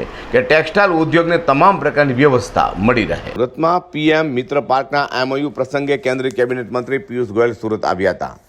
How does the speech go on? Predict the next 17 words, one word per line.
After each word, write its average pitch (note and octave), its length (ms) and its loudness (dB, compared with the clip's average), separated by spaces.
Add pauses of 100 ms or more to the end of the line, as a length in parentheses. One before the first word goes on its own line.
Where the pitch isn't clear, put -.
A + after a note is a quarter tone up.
(260)
અને F#2 120 -8
જણાવ્યું A#2+ 380 -4
હતું D#3 140 -4
કે D#3 160 -2
પી C#3 180 0
એમ B2+ 140 -4
મોદીનું B2+ 340 -2
મિશન C#3+ 320 -4
છે C3+ 60 -4
કે B2 180 -4
ટેક્સટાઇલ A#2+ 480 0
ઉદ્યોગને G#2+ 400 -2 (340)
તમામ D3 360 -2
પ્રકારની C3 340 -2
વ્યવસ્થા A2 400 0
મળી G2+ 240 -2
રહે. - 180 -14